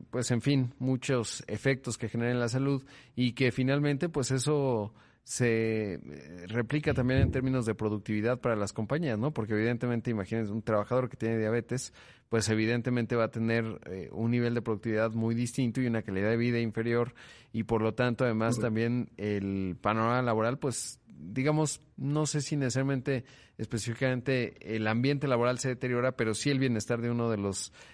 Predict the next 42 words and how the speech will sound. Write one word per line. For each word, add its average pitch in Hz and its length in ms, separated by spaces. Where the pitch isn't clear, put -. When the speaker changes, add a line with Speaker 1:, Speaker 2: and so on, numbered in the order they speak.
Speaker 1:
elementos 117 460
clave 123 360
para 107 200
una 113 180
compañía 117 400
que 110 120
es, - 380
eh, 98 400
la 110 140
persona, 160 320
¿no? 139 140
El 151 100
empleado, 139 420
que - 140
finalmente 117 460
es 107 100
el 104 120
centro 113 340
de 98 80
la 101 80
ecuación 107 400
en 104 80
cualquier 95 320
compañía. 85 480
Speaker 2:
Sí, 190 100
por 139 180
supuesto, 120 400
Rodrigo. 117 300
La 123 140
verdad 139 200
es 160 120
que 131 260
creo 147 240
que 151 260
el, 120 420
el, 110 420
el 120 80
punto 143 260
central 131 400
debe 127 180
ser 127 200
ese, 143 400